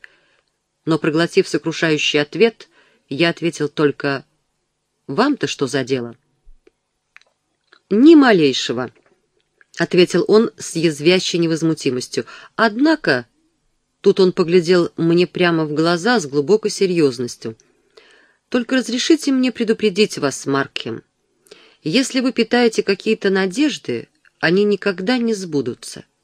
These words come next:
И мне больно смотреть, как вы тешитесь пустыми мечтами и напрасно тратите силы в бесполезных попытках».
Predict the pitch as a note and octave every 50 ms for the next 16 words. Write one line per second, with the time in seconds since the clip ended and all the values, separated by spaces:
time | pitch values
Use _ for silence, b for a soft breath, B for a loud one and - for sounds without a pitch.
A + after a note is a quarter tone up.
0 | _ _ _ _ _ _ _ F#3 G#3+ A#3 B3 A#3 G#3+ D4+ D4 A3 F3 D3+ - -
1 | D#3+ D#3 C#3+ D#3 D#3+ - - - D3+ - D3 D3+ E3+ D#3+ b b b b b b
2 | b b b b b b _ _ _ _ - - A3 A#3 - - G#3+ - G3+ G3
3 | - - - E3+ E3 - - - F3+ F3 F3 E3 E3 D#3+ - - - - E3+ D#3
4 | B2 A#2+ A#2 - - _ _ _ _ _ _ _ F3+ F#3 F#3+ F#3+ - - C#4 C#4
5 | - - F3 D3+ - - C#3+ C3+ - - _ - D3 - - - - C4 C#4 G3+
6 | C3 A#2+ A2+ - _ _ _ _ _ _ _ _ _ _ _ _ _ _ E3+ D#3
7 | D3 E3+ D#3 - - F#3 G3 A3 C4+ B3 G3+ G#3 G3+ - - _ F#3+ F#3 - _
8 | G3 E3 - - _ - A#2+ - - - _